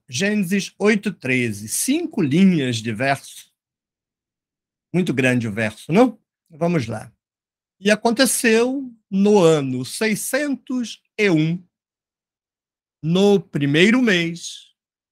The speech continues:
no dia primeiro do mês, que secaram as águas de sobre a terra. E retirou Noé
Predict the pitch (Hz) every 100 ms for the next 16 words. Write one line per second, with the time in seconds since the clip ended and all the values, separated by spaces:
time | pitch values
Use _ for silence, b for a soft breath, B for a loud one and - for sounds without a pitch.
0 | _ _ _ _ _ _ _ 151 160 120
1 | 165 196 170 139 - 208 262 202 202 208
2 | 151 113 - - 98 101 175 190 156 151
3 | 170 - - - - _ _ _ _ _
4 | _ _ _ _ _ _ _ 190 - -
5 | 208 - 175 151 135 160 214 240 - _
6 | _ - 185 139 127 123 123 151 160 190
7 | - 127 123 190 - 113 107 110 - _
8 | _ _ _ _ _ _ _ _ _ _
9 | _ _ _ _ _ _ _ _ _ _
10 | _ _ _ _ _ _ _ _ _ _
11 | _ _ _ _ 170 180 180 - 156 180
12 | - 190 202 269 311 269 247 147 120 120